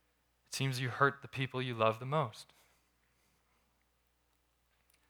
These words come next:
It's not that we don't strive to be good people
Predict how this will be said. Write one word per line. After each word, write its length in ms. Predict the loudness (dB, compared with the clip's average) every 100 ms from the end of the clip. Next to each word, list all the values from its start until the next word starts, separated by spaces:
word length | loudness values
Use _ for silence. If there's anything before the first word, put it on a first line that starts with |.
| _ _ _ -2
It's 100 | 4
not 120 | 8
that 100 | 8
we 80 | 8
don't 200 | 4 2
strive 400 | 6 10 10 8
to 80 | -2
be 120 | -8
good 200 | -6 -10
people 400 | -12 -8 -8 -8